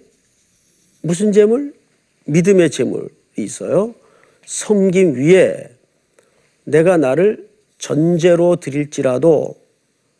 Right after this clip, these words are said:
나는 기쁘대요. 아, 이게 서술 형식으로 쓰여져 가지고 설명 없이 읽으면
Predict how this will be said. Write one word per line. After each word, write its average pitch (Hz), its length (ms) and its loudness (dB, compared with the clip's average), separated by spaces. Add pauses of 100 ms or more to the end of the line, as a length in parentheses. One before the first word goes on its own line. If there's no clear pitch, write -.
(300)
나는 175 220 -2
기쁘대요. 123 460 -10 (1200)
아, 139 540 -12
이게 190 320 -4
서술 220 460 -2
형식으로 175 400 2
쓰여져 139 400 -2
가지고 135 560 -4 (400)
설명 220 400 2
없이 165 220 -2
읽으면 143 420 -6